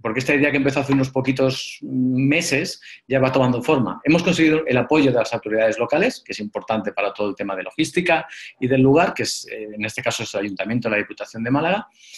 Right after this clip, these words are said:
Está Global Hub como promotor y, eh, comprende como el, como el partner local, pero ya hemos conseguido, lo cual es un logro, de todas las que tenéis aquí, verbalmente, y, y de, y solo faltan tres o cuatro de oficialmente,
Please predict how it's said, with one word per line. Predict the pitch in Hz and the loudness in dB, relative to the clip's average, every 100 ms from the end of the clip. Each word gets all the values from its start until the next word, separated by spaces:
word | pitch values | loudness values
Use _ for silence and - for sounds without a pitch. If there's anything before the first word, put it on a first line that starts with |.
| - - | -18 -8
Está | 104 - 139 135 | -6 2 4 6
Global | 139 139 | 4 4
Hub | 160 160 - | 2 -2 -2
como | 110 107 | -6 -4
promotor | 117 110 110 156 123 - | -2 -2 2 0 0 -2
y, | 107 107 104 | 2 4 4
eh, | 101 | 2
comprende | 107 107 147 131 | -2 0 2 2
como | 101 101 | 0 -4
el, | 98 95 - | -4 -6 -8
como | 104 101 | -10 -8
el | - | -2
partner | 117 123 120 117 117 | 0 2 2 0 0
local, | 113 110 151 247 - _ - - - _ | -2 0 0 -2 -4 _ -20 -20 -20 _
pero | 123 127 | 0 4
ya | |
hemos | 165 180 | 4 4
conseguido, | 180 147 147 170 165 185 | 2 2 4 4 4 2
lo | 143 | 4
cual | 139 | 2
es | 139 | 4
un | 143 | 6
logro, | 156 156 233 123 | 6 6 2 0
de | 117 | 0
todas | 143 190 | 4 4
las | 180 | 4
que | 180 | 0
tenéis | 160 160 - | 0 0 0
aquí, | 131 143 170 - _ _ | 0 0 -2 -6 _ _
verbalmente, | 123 123 147 170 165 165 147 196 285 - | 0 2 4 4 4 2 0 0 -2 -4
y, | 120 - - 120 | -6 -4 -4 -2
y | |
de, | 117 | 0
y | 123 | -2
solo | - 143 | 0 2
faltan | 151 151 143 | 2 0 0
tres | 120 | 0
o | 143 | 0
cuatro | 156 147 131 | 0 2 0
de | 117 | 2
oficialmente, | 113 - - 139 151 156 139 156 | -2 -4 -4 -2 0 -2 -2 -6